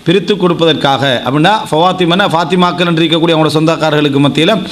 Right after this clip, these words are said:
பிரித்து கொடுப்பதற்கான, பெண்களுக்கு மத்தியில பிரித்து கொடுக்கறதுக்காக, முந்தானைகளாக அவங்க போட்டுக்கொள்றதுக்கு பிரித்து கொடுப்பதற்காகத்தான் அனுப்பினேன் அப்படின்னு ரசூலுல்லாஹி ஸல்லல்லாஹு அலைஹி வஸல்லம் அவங்க சொன்னார்கள் என்ற இந்த செய்தி வந்து, அஹ், புகாரில ரெண்டாயிரத்தி அறுநூத்தி பதினாலாவது இலக்கத்துல என்ன செய்தி வருது.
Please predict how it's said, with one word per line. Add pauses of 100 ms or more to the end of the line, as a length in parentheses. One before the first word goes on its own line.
(260)
பிரித்து
கொடுப்பதற்கான,
பெண்களுக்கு
மத்தியில
பிரித்து
கொடுக்கறதுக்காக,
முந்தானைகளாக
அவங்க
போட்டுக்கொள்றதுக்கு (240)
பிரித்து
கொடுப்பதற்காகத்தான்
அனுப்பினேன்
அப்படின்னு
ரசூலுல்லாஹி
ஸல்லல்லாஹு
அலைஹி
வஸல்லம்
அவங்க (360)
சொன்னார்கள்
என்ற
இந்த
செய்தி
வந்து,
அஹ்,
புகாரில (340)
ரெண்டாயிரத்தி
அறுநூத்தி
பதினாலாவது
இலக்கத்துல
என்ன
செய்தி
வருது.